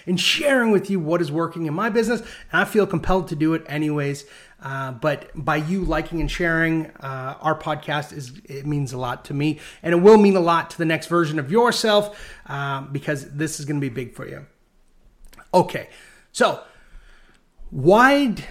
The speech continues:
uh, here, here's, here's a little bit of a, uh, an interesting fact. So,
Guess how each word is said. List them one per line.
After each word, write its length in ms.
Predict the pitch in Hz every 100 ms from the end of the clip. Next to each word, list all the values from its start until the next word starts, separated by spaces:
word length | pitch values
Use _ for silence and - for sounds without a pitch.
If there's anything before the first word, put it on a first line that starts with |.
| - -
uh, 420 | 156 165 156 - -
here, 280 | - - -
here's, 300 | 269 311 165
here's 300 | - 254 254
a 40 |
little 220 | 208 180
bit 140 | 147 131
of 80 |
a, 640 | 131 120 - - - 123 - _ - _
uh, 40 | - - - -
an 220 | 160 151 -
interesting 840 | 202 196 - 175 135 - 139 113
fact. 560 | - 131 123 120 - -
So, 500 | - - 233 98